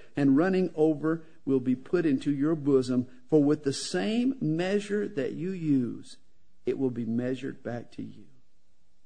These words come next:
In other words, you determine the portion of your blessing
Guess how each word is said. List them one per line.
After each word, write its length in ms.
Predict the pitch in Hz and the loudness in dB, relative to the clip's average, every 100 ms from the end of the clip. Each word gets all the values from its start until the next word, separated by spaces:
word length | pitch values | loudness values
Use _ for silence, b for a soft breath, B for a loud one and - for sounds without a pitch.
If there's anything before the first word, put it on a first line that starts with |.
| - - - - - - - | -18 -20 -20 -18 -18 -18 -6
In 80 | 160 | 0
other 160 | 165 151 | 0 0
words, 320 | 147 139 - | 0 -2 -6
you 200 | 143 214 | -6 -4
determine 760 | 214 220 - 190 190 190 185 | -4 -8 -8 -4 -2 -2 -2
the 80 | 147 | -6
portion 580 | - - 160 170 - 170 123 | -8 -4 -2 -2 -4 -6 -6
of 160 | 117 | -4
your 160 | 127 160 | -4 -4
blessing 560 | 143 120 110 - 110 | -4 -6 -8 -12 -14